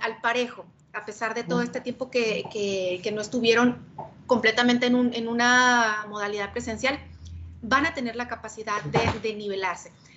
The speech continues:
Speaker 1: Entonces, es, es más que nada importante, eh, poner atención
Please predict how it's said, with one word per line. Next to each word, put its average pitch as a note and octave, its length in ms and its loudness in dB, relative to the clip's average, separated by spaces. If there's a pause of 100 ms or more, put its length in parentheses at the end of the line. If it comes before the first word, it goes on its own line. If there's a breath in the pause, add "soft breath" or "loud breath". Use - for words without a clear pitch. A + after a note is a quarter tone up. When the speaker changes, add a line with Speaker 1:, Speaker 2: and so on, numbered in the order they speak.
Speaker 1:
Entonces, D4+ 320 -8
es, E4 260 -6
es C#4 260 2
más C#4+ 280 4
que - 120 -6
nada D4 160 2
importante, C4 600 -2 (260 loud breath)
eh, - 380 0
poner A#3 240 2
atención C4 580 -2